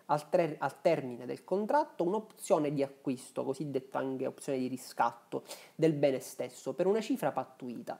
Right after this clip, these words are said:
di norma chiaramente inferiore al valore di mercato del bene.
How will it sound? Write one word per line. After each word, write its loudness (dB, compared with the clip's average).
di 0
norma 2
chiaramente -4
inferiore -2
al -4
valore -4
di -6
mercato -8
del -10
bene. -16